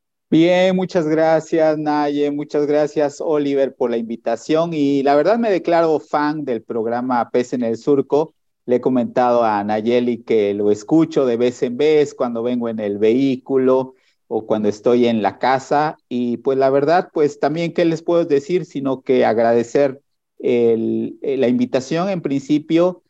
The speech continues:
y también pues esta complicidad que nos une, ¿no? De ser de alguna manera, eh, yo me siento parte de este programa porque lo vimos, eh, nacer y crecer en Radio Universidad, pues hace, no sé, cinco años, por ahí, ¿no?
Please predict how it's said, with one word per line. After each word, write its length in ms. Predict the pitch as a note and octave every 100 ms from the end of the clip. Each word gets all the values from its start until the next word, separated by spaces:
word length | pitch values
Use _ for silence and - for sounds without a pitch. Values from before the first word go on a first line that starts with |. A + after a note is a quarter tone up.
| _ _
y 160 | - B2+
también 360 | C3+ C3+ D#3+ F3+
pues 300 | F#3+ - -
esta 460 | E3 D#3 - E3+
complicidad 880 | E3+ C#3+ C#3 B2+ - B2 C3 C#3 C#3
que 140 | - B2
nos 380 | A2 G#2+ A2 C#3+
une, 340 | C3+ B2 G#2
¿no? 240 | A2 D3
De 140 | D3 A#2+
ser 420 | - B2 B2 - _ _ _
de 180 | A2 A2+
alguna 400 | A2+ A#2+ C3 C3
manera, 680 | B2 A#2 A#2+ B2 A#2+ A#2 -
eh, 220 | A#2 G#2
yo 100 | B2+
me 80 | C#3
siento 360 | C#3 C3 B2 -
parte 340 | A#2 A#2+ A#2
de 80 | A2+
este 200 | A2+ A#2
programa 540 | G#2+ A2 A2 A2+ A2
porque 380 | A#2 G#2 G#2 G2+
lo 160 | G#2 G#2+
vimos, 420 | A#2 A#2+ A2+ - - -
eh, 180 | G2+ G2+
nacer 380 | G2+ G2 D#3 B2+
y 80 |
crecer 420 | B2+ G#2 - A#2 A2+
en 160 | A2
Radio 240 | G2+ G#2 G#2+
Universidad, 640 | G2+ F#2+ F#2 A2 G#2+ - _ _
pues 220 | - G#2 A#2
hace, 640 | A2+ A#2+ A#2 A2 F#2 F2 -
no 160 | G2+
sé, 300 | G#2 C#3+ D3 -
cinco 340 | - A#2+ A#2+
años, 480 | A#2 C#3 F3+ - _ _ _ -
por 160 | F#2+
ahí, 160 | A#2 G#2+
¿no? 320 | G2 E3+ -